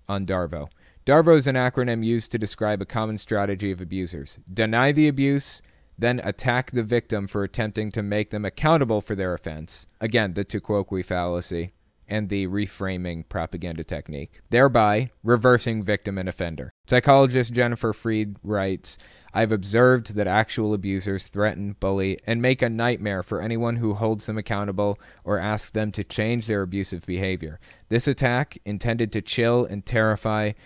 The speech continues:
typically includes threats of lawsuits, overt and covert attacks on the whistleblower's credibility, and so on.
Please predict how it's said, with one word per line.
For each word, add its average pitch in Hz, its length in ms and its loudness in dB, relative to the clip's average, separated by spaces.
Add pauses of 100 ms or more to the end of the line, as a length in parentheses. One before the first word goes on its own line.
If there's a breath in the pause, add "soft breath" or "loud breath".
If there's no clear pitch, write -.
(160 soft breath)
typically 123 500 0
includes 107 520 -2
threats 104 360 -2
of 92 140 -6
lawsuits, 104 640 -2
overt 101 480 -2
and 92 180 -8
covert 110 440 0
attacks 101 500 -4
on 92 120 -4
the 87 100 -4
whistleblower's 95 640 -4
credibility, 110 800 0
and 98 160 -8
so 92 300 -4
on. 60 180 -10